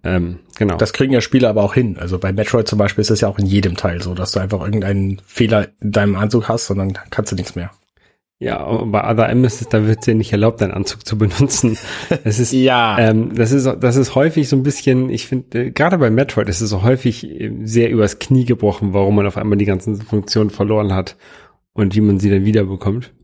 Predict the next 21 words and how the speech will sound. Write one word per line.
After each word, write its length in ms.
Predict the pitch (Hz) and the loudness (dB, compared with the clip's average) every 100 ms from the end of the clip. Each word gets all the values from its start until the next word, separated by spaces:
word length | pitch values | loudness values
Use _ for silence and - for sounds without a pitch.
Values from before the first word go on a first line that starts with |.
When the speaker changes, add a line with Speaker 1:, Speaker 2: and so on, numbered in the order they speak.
| _ - | _ -4
Speaker 2:
Ja. 240 | 104 - _ _ | -4 -4 _ _
Hast 240 | - 117 - | -6 -4 2
du 40 | |
Met-, 180 | 139 143 | 2 4
Metroid, 640 | 131 131 131 156 147 143 127 | 2 2 2 2 2 0 -2
äh, 100 | 113 | 0
Other 220 | 120 123 117 | 0 0 0
M 380 | 135 131 104 120 | 0 -2 -2 -2
weitergespielt, 500 | 143 151 - 175 180 | -2 -4 -4 -6 -4
Bro? 160 | 202 208 _ _ | -6 -6 _ _
Speaker 1:
Ja, 640 | 139 90 82 110 147 127 135 _ _ | 0 0 0 -2 0 -2 -4 _ _
noch 200 | - 117 | -2 2
nicht 200 | 123 120 | 2 2
komplett 360 | - 110 110 - | -2 -2 -2 0
durch, 240 | 147 180 | 0 0
aber 260 | 131 131 131 | -2 0 0
hier 140 | 120 104 | 2 0
hab 140 | 139 | -2
ich 60 | 180 | -2
schon 120 | 190 | 2
weitergespielt. 480 | 123 104 - - | 2 0 -4 -14